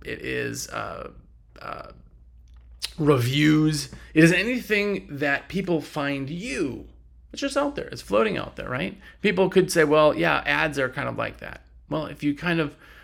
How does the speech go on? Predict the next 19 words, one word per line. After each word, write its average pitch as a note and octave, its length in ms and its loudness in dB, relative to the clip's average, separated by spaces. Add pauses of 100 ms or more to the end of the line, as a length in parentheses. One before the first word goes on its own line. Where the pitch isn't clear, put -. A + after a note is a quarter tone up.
(320)
put F3+ 260 4
an C#3+ 140 0
ad D#3 260 4
out C3 260 0
there B2+ 380 0 (160)
that's C#3+ 520 -2
more C#3+ 360 0
targeted, D3 800 0 (800)
but C3+ 380 -6
yeah, F3 400 -2
kind E3 200 -6
of D3 100 -2
an C#3 80 -4
ad C3+ 340 -4
is C3 360 -4
sort B2 320 -4
of A#2+ 120 -10
marketing A#2+ 520 -8
too. C#3+ 300 -10